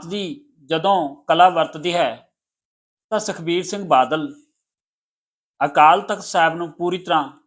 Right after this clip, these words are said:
ਸਮਰਪਿਤ ਨਜ਼ਰ ਆਉਂਦੇ ਹਨ ਤੇ ਉਹਨਾਂ ਦੇ ਜਵਾਬ ਵਿੱਚੋਂ ਨਿਮਰਤਾ ਦੀ ਝਲਕ ਪੈਂਦੀ ਹੈ।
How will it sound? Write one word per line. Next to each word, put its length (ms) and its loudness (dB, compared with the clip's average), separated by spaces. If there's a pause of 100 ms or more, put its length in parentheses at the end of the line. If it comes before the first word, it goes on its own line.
(240)
ਸਮਰਪਿਤ 560 0
ਨਜ਼ਰ 300 -2
ਆਉਂਦੇ 280 -2
ਹਨ 260 -6 (520)
ਤੇ 140 -6
ਉਹਨਾਂ 260 2
ਦੇ 140 0
ਜਵਾਬ 520 2
ਵਿੱਚੋਂ 480 -8 (840)
ਨਿਮਰਤਾ 560 0
ਦੀ 280 -4
ਝਲਕ 300 -2
ਪੈਂਦੀ 380 -12
ਹੈ। 120 -20